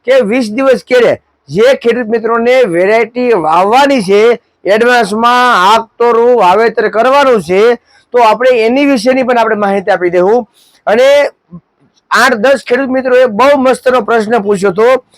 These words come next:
કે ભાઈ તમે જે મેક્સકોટની ભલામણ કરો છો એ મેક્સકોટ અમારે ટીપા પદ્ધતિમાં, ડ્રીપ ઇરિગેશનમાં જે ટપક પદ્ધતિ છે એમાં કેવી રીતે ઉપયોગ કરવો જોઈએ.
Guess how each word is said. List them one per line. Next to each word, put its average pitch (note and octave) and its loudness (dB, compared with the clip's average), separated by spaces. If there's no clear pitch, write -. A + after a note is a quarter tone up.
કે A#3 0
ભાઈ C4 2
તમે B3 -2
જે C4+ 0
મેક્સકોટની B3 -2
ભલામણ A#3 2
કરો G#3 0
છો G#3 0
એ B3 2
મેક્સકોટ B3 -2
અમારે A#3+ 2
ટીપા A3 -2
પદ્ધતિમાં, A3+ -2
ડ્રીપ A#3+ -2
ઇરિગેશનમાં A3 0
જે A#3+ 0
ટપક B3+ -4
પદ્ધતિ A3+ -2
છે B3 2
એમાં C4 2
કેવી C#4+ 2
રીતે C4+ -2
ઉપયોગ B3 0
કરવો A3 0
જોઈએ. F#3+ 0